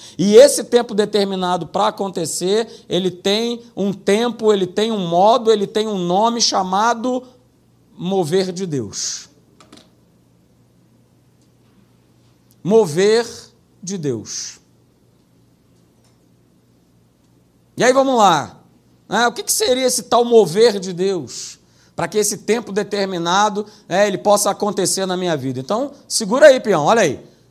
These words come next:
Esse é o mover de Deus, tá? É o tempo certo. Diga, tempo certo. Não, diga, tempo certo. É o tempo certo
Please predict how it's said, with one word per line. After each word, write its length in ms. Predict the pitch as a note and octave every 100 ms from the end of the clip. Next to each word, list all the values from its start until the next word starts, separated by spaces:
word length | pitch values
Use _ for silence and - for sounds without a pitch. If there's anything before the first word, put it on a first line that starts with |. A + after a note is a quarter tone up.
| _ -
Esse 340 | A#3 D#4 -
é 40 |
o 40 | C#4
mover 360 | C4 A3 A#3
de 100 | A3
Deus, 600 | A#3 F3 D3 - - - - _ _ -
tá? 380 | D#3 G#3+ - - _ _ _ _ -
É 80 |
o 60 | F3+
tempo 320 | F3+ C#4 C4+
certo. 480 | - - G#3 D#3+ -
Diga, 260 | F#3 G3+ D#3
tempo 260 | - G3
certo. 540 | - B3+ A3 - - G2 - - - - - -
Não, 180 | - B3+
diga, 280 | F#3 D4 F#3
tempo 260 | - E4+ C4
certo. 560 | C#4+ C#4 E3+ - A2 - - - - - -
É 140 | B3+
o 60 | C4
tempo 480 | B3+ D#4 F4+ F4+ E4
certo 640 | - B3+ A3 A3 - -